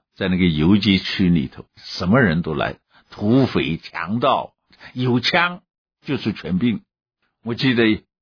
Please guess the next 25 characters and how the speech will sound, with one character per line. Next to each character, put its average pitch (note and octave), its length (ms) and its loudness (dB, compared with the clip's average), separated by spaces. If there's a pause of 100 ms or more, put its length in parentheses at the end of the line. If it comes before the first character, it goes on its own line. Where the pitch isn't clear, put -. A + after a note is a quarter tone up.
那 C3+ 140 -6
个 A2+ 60 0
时 A#2 120 -2
候 G#2+ 60 4
我 G2 80 0
还 G#2 100 0
小 D#2 240 -2
孩 D2+ 240 -4
子， - 240 -10 (440)
有 A2+ 200 -2
一 A#2+ 60 0
天 A#2+ 360 0 (360)
我 A#2 80 -8
的 B2 100 -4
大 A2+ 320 -6
门 G2+ 320 0 (240)
砰 D#3+ 380 -2
一 C3+ 100 0
下 A#2 220 0
子 G2+ 100 -4
被 A#2+ 140 0
人 A#2 200 2
打 - 200 -6
开 B2 240 -6
了， - 200 -10